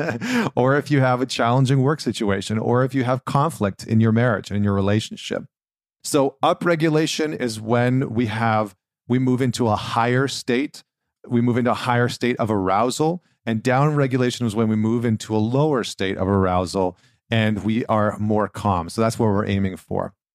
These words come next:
So where do we begin? The steps are as follows. Number one, begin to know where your homeostasis is and what it looks like, sounds like, and feels like.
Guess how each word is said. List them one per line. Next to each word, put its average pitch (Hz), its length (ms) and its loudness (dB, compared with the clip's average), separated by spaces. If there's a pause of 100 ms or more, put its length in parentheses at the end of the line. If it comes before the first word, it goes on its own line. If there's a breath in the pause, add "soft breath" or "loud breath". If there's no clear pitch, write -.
(120)
So 131 360 0 (240)
where 170 140 0
do 233 60 4
we 185 100 0
begin? 131 460 -2 (420)
The 131 80 2
steps - 520 -2
are 135 160 4
as 127 160 -2
follows. 101 520 0 (140)
Number 127 240 2
one, 147 420 0 (280)
begin 170 420 -2
to 165 160 -6
know 139 680 0 (200)
where 123 440 0
your 151 240 0
homeostasis 117 1120 -2 (120)
is 147 560 0 (320)
and 113 160 0
what 117 120 2
it 117 120 -2
looks 113 420 -2
like, 139 380 -2
sounds 117 600 -2
like, 107 400 -2
and 98 160 -10
feels 98 460 -2
like. - 320 -6